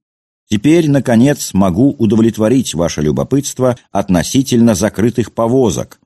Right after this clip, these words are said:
наполненных зверями, которых я велел привезти сюда. В этих повозках помещается пять тысяч кошек.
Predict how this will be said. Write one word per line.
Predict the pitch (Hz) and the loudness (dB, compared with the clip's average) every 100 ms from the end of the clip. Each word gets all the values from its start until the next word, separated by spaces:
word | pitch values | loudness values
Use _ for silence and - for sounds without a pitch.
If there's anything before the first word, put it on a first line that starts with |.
| _ _ _ _ _ _ | _ _ _ _ _ _
наполненных | 76 87 101 98 92 92 98 | -6 -4 -2 2 2 2 0
зверями, | 87 110 117 78 60 - | 0 0 2 0 -4 -8
которых | - - 78 78 85 | -12 -6 -4 -4 -4
я | |
велел | 69 76 110 110 | -2 0 0 0
привезти | 92 87 - 87 | -2 -2 -4 -8
сюда. | - 73 57 - _ _ _ _ _ _ _ _ | -6 -6 -8 -12 _ _ _ _ _ _ _ _
В | - 80 | -6 -2
этих | 151 151 - | 0 0 -2
повозках | 143 127 156 143 151 139 | -2 0 0 0 -4 -2
помещается | 135 131 98 120 143 135 - 131 | 0 2 2 0 0 0 -2 -6
пять | - - 139 143 - | -4 -2 0 0 -4
тысяч | 123 131 - 120 - | 0 0 0 -4 -4
кошек. | 117 117 - - - | -2 -2 -4 -10 -14